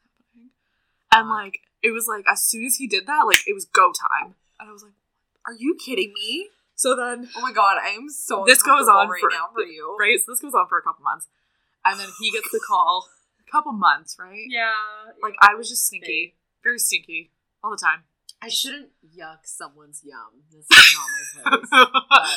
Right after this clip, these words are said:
Speaker 2: yeah.
Speaker 1: If you smelt my skates, you would yuck his yum.
Speaker 2: Yeah, true.
Speaker 1: Um, and, like, I was playing university hockey, so I was on the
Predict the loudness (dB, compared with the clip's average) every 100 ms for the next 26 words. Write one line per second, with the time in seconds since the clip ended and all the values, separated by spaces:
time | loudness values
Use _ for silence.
0 | -6 -12 -16 -16 -14 -12 -12 -4 -2 4
1 | 6 6 4 -8 -8 -8 -10 -10 -12 -14
2 | -10 6 6 6 0 -12 _ -20 -14 -8
3 | -4 -4 -4 -12 _ 0 0 -2 -12 -20
4 | _ -20 -20 -20 -20 _ -8 -8 -8 -10
5 | -12 -14 -16 -4 0 0 0 0 -2 -4
6 | -14 _ _ _ _ _ _ -2 -2 -10
7 | -14 -16 -8 -8 -8 -12 -10 -12 -12 -16
8 | -16 -20 -20